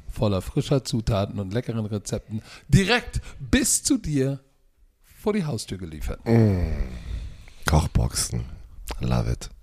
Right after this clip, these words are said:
Speaker 2: Von
Speaker 1: Erzähl mal,
Speaker 2: HelloFresh.
Speaker 1: es gibt wieder Pick
Speaker 2: Also,
Speaker 1: Threes.
Speaker 2: Pick Threes. Ähm, ich stell dir die Pick Three. Ich hab keine Ahnung, wo wir, wo, wie wir, wie wir
Speaker 1: Eigentlich
Speaker 2: letztes Mal
Speaker 1: müsste ich dir die
Speaker 2: Ja, dann mach
Speaker 1: stellen.
Speaker 2: das doch mal. Dann mach
Speaker 1: Pass
Speaker 2: das
Speaker 1: auf,
Speaker 2: mal.
Speaker 1: hier, pass auf. Ich geb dir die Pick Threes, drei Gerichte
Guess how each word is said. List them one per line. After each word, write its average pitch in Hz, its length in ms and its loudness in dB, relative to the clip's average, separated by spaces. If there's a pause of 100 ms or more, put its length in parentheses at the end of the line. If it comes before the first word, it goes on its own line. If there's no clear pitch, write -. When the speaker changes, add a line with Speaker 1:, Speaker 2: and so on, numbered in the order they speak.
Speaker 2:
Von - 180 -4
Speaker 1:
Erzähl 131 280 2
mal, 135 100 4
Speaker 2:
HelloFresh. - 280 -10
Speaker 1:
es - 120 -12
gibt 110 180 -4
wieder 117 80 2
Pick - 200 0
Speaker 2:
Also, 120 220 10
Speaker 1:
Threes. - 360 0
Speaker 2:
Pick 143 180 10
Threes. 123 320 6
Ähm, 107 420 6 (1500)
ich 127 120 8
stell 156 160 10
dir 156 120 8
die 139 100 6
Pick - 200 6
Three. 135 140 8
Ich 117 100 6
hab 127 140 6
keine 139 180 8
Ahnung, 139 140 6
wo 123 100 6
wir, 123 240 8
wo, 113 140 0
wie 123 100 4
wir, 117 240 4
wie 113 100 2
wir 107 100 4
Speaker 1:
Eigentlich 185 240 4
Speaker 2:
letztes - 20 2
Mal - 100 4
Speaker 1:
müsste 185 160 2
ich 151 140 -2
dir 127 160 -8
die 117 100 -6
Speaker 2:
Ja, 156 60 10
dann 170 100 10
mach 175 80 8
Speaker 1:
stellen. 127 80 2
Speaker 2:
das 131 80 -2
doch 117 100 0
mal. 80 200 -4 (100)
Dann 123 100 0
mach 135 60 2
Speaker 1:
Pass 123 60 -2
Speaker 2:
das 117 100 -2
Speaker 1:
auf, 92 80 -4
Speaker 2:
mal. 67 120 -8
Speaker 1:
hier, 156 200 0
pass 143 220 2
auf. 101 240 -4
Ich 120 160 -10
geb 185 200 -4
dir 170 100 2
die 151 80 2
Pick - 280 0
Threes, 165 460 -2 (220)
drei 156 220 -2
Gerichte 160 640 -2